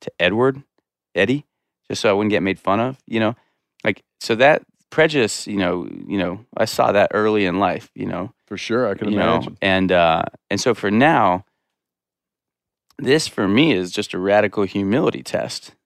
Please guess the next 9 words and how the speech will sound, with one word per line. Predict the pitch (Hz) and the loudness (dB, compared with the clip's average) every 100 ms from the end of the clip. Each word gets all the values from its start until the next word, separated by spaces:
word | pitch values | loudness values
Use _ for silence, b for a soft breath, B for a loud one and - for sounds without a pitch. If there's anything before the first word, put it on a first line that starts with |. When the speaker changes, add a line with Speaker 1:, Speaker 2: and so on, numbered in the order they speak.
| _ | _
Speaker 1:
It's | - | -8
just | 117 - | -8 -6
a, | 98 | -6
it's | 101 - | -6 -8
just | 101 - | -8 -6
a | |
radical | 92 104 120 131 117 107 | 0 4 4 4 2 0
introduction | 98 92 95 113 - 87 | 0 0 0 0 -2 -6
into | 90 104 95 90 | -6 -4 -2 0